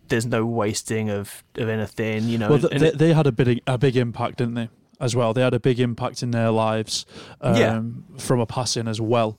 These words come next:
Speaker 2: you
Speaker 1: Yeah,
Speaker 2: know,
Speaker 1: of
Speaker 2: so
Speaker 1: course.
Speaker 2: it kind of, uh, it helps enrich their lives as much as a, a destructive thing it can be. They've come out of it very positive, you know,
Speaker 1: Yeah.
Speaker 2: with, with, with an eye on the goal, so.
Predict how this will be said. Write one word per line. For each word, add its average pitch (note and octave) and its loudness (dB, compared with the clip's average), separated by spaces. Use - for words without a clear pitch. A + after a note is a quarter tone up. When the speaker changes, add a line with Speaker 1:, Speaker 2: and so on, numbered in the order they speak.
Speaker 2:
you C3 0
Speaker 1:
Yeah, A#2+ 4
Speaker 2:
know, A2+ 2
Speaker 1:
of A2 -4
Speaker 2:
so C3 2
Speaker 1:
course. A#2+ 4
Speaker 2:
it A2+ -6
kind C#3 4
of, A#2+ -2
uh, C#3 -10
it D3+ -4
helps C#3 0
enrich B2 0
their B2 4
lives A#2 0
as B2+ 0
much B2+ -2
as A#2 0
a, A#2 0
a C3+ 0
destructive B2 -2
thing B2+ -2
it A#2 -8
can A#2+ -6
be. A#2+ 0
They've B2+ 2
come C3+ 2
out B2+ 2
of B2+ -2
it A#2+ -2
very B2 2
positive, A2+ -4
you C3+ -4
know, A#2+ 2
Speaker 1:
Yeah. A#2 4
Speaker 2:
with, A#2 0
with, A#2+ -2
with A#2+ 0
an A#2 2
eye A#2 2
on A2+ 2
the A2+ 2
goal, A2+ 2
so. A2 -6